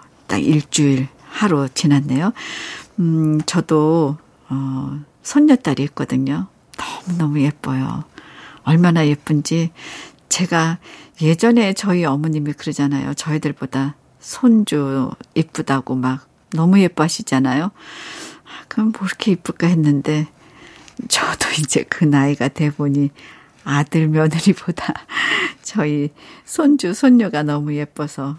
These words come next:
아주 그냥 꼼짝 못합니다. 어, 이종희님,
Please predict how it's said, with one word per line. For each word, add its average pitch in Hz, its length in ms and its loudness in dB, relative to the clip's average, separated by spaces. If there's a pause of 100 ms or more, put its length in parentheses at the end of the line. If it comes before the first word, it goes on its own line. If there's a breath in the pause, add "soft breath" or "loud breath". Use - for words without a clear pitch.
아주 143 300 -6 (440)
그냥 143 340 -2 (380)
꼼짝 220 380 2
못합니다. 160 720 0 (1200 loud breath)
어, 139 400 -4 (320)
이종희님, 220 920 4